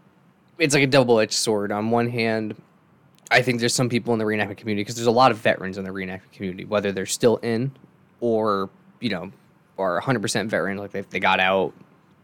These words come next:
E T S, whatever, and now they still wanna, like, I guess, like, have a feel for military service or, again, portray maybe some guys or a unit that they were a part of. Some of those guys are great,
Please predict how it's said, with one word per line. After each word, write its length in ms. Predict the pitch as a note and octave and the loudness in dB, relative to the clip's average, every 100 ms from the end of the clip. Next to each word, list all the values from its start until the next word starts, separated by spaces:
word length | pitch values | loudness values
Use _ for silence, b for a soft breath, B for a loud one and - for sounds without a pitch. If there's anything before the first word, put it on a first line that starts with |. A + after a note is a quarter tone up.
| _ | _
E 100 | A2+ | -10
T 160 | G2+ G2 | -4 -2
S, 140 | G2 - | -2 -4
whatever, 400 | F#2+ F#2 F2+ F#2+ - | -4 -4 -4 -8 -8
and 160 | G2 | -6
now 440 | F#2+ F2+ F2+ F2 D#2 _ _ _ | -4 -2 -2 -6 -8 _ _ _
they 120 | - G#2 | -4 -4
still 180 | - G2+ | -2 -4
wanna, 280 | F#2 G2 | -4 -8
like, 200 | F2 F2 - _ _ _ | -10 -16 -20 _ _ _
I 60 | A#2 | -6
guess, 200 | G2 - | -6 -10
like, 100 | G2 | -8
have 220 | - G#2+ | -6 -6
a 60 | G#2+ | -6
feel 320 | - A#2 B2 | -2 0 0
for 260 | - B2 | -2 -6
military 640 | B2+ B2 C3+ C3 C3+ C3+ C3 | -6 -4 0 2 0 -4 -4
service 420 | - B2+ B2+ B2+ | -4 -2 -2 -2
or, 240 | G#2 G#2 F2 - - - | -4 -4 -6 -14 -20 -4
again, 300 | D3 A#2+ G2 | 0 2 0
portray 580 | - A2+ - G#2 G#2 G2+ B B B | -2 -4 -2 0 0 -2 B B B
maybe 260 | - G#2+ G#2 | -8 -2 0
some 300 | G2 G#2 G2 | -2 -4 -2
guys 320 | G2+ G2+ G2+ | 2 4 4
or 80 | G2+ | 0
a 80 | G2 | -2
unit 240 | G2+ G2+ | -2 -4
that 120 | F2+ | -4
they 100 | F#2+ | -6
were 140 | F2+ F2+ | -4 -6
a 60 | |
part 280 | F2 - G2 | -8 -6 -2
of. 160 | G2 G#2 - B _ _ _ _ | -2 -2 -10 B _ _ _ _
Some 500 | - F3 F3 E3 D#3+ - _ _ | 0 4 4 4 0 -16 _ _
of 80 | D#3+ | 2
those 140 | D#3+ | 4
guys 160 | D#3+ A#2+ | 4 2
are 60 | |
great, 340 | G2+ A2 E3+ | 0 0 0